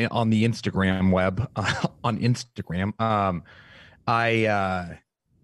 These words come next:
one of the things I said, things I wish I would have known before starting, and I said, "The training four days a week is better than six to seven." And I probably got the most comments about that. Like,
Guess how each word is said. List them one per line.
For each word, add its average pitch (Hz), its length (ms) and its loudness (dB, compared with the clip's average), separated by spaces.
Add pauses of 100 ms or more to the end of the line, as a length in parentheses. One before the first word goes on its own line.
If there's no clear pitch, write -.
(380)
one 143 260 0
of 147 60 -2
the 120 100 0
things 113 340 -2
I 107 60 0
said, 98 180 -8
things 113 220 -4
I 110 40 -2
wish 104 220 -4
I 113 40 -2
would 101 100 -2
have 92 80 -2
known 92 160 -4
before 90 240 -10
starting, 87 300 -10
and 104 180 -12
I 104 80 -4
said, 98 280 -8 (340)
"The - 80 -8
training 139 260 -2
four 143 240 -4
days 131 220 -2
a - 20 -8
week 113 220 -6
is 90 80 -10
better 101 360 -4
than 92 140 -6
six - 280 -12
to 80 80 -18
seven." 82 380 -10 (120)
And 101 100 -10
I 110 60 -8
probably 156 260 -6
got 113 80 -4
the 98 80 -4
most 104 400 -6
comments 90 420 -8
about 90 440 -12
that. 78 260 -14
Like, 90 160 -14